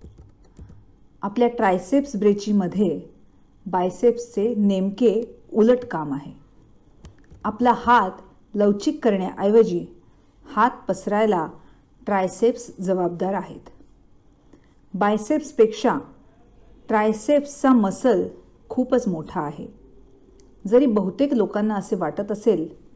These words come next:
की आपला बायसेप हा आपल्या आर्मचा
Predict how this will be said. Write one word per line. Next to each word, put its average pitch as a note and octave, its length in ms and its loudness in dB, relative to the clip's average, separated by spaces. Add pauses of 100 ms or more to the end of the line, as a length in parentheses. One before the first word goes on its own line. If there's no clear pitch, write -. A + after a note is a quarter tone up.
(720)
की C4 100 0
आपला A#3 280 0
बायसेप F3+ 640 -2 (540)
हा B3 160 0
आपल्या A3+ 300 0
आर्मचा G#3 640 -2